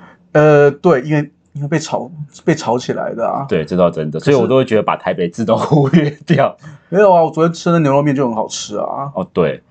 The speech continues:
Speaker 2: 然后其实我觉得澎湖的东西也蛮好吃的。
Speaker 1: 澎湖？
Speaker 2: 我认真，澎湖东西算是我觉得好吃。
Speaker 1: 澎湖我上次去的时候，嗯，还，我在想为什么上，上次会觉得还好啊？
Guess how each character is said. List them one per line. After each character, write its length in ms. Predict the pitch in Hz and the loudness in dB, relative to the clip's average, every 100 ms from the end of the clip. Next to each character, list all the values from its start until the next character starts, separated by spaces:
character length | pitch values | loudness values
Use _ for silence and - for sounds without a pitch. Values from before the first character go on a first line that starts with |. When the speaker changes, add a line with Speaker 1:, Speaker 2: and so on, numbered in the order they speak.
| _ | _
Speaker 2:
然 120 | - 139 | -4 0
后 120 | 214 | 0
其 140 | - | -2
实 140 | 147 175 | 0 2
我 180 | 123 | 2
觉 180 | 110 104 | 0 2
得 140 | 104 107 | 4 4
澎 300 | - 104 113 | 0 -6 -4
湖 200 | 104 101 | -4 -4
的 40 | |
东 120 | 98 | -4
西 160 | 98 92 | -6 -8
也 80 | 80 | -6
蛮 120 | 69 | -6
好 160 | 67 | -8
吃 200 | - - 67 | -14 -20 -20
的。 100 | _ _ _ _ _ _ _ | _ _ _ _ _ _ _
Speaker 1:
澎 640 | - - 165 147 180 262 247 | -18 -4 0 2 4 2 0
湖？ 300 | - 143 131 | 0 2 2
Speaker 2:
我 60 | 95 | 2
认 220 | 98 185 | 2 2
真， 180 | 196 - | 0 -4
澎 160 | - | -4
湖 40 | 110 | -2
东 120 | 113 | -2
西 280 | 107 113 110 | -2 0 0
算 180 | 117 107 | -2 -4
是 160 | 104 | -4
我 80 | 82 | -6
觉 120 | - | -4
得 60 | 76 | -4
好 220 | - - | -4 -8
吃。 260 | - - 80 _ _ | -10 -16 -18 _ _
Speaker 1:
澎 240 | 170 233 | -2 0
湖 160 | 202 208 | 2 4
我 100 | 151 | 4
上 240 | - 214 | 2 -2
次 160 | 175 185 | -2 -6
去 200 | - 180 | -4 0
的 120 | 123 | 0
时 140 | - | 2
候， 240 | 135 123 - _ _ _ _ _ _ _ | 0 0 -4 _ _ _ _ _ _ _
嗯， 300 | 151 127 120 113 | -8 -4 -4 -8
还， 560 | - - 123 139 247 - _ _ - _ - _ _ _ | -12 -4 -2 0 -2 -6 _ _ -14 _ -20 _ _ _
我 100 | - | -10
在 120 | 123 214 | 0 0
想 200 | - 117 | 0 -2
为 140 | 185 | -2
什 100 | 175 | -2
么 80 | 120 | -10
上， 240 | - 151 | -4 -2
上 240 | 135 139 131 | 0 -2 -2
次 160 | - | -2
会 200 | 135 143 | 0 0
觉 160 | 110 120 | 0 0
得 120 | 120 | 0
还 300 | - 113 120 | -2 -8 -8
好 300 | 107 120 71 | -4 -4 -2
啊？ 340 | 76 127 143 | -6 -8 -12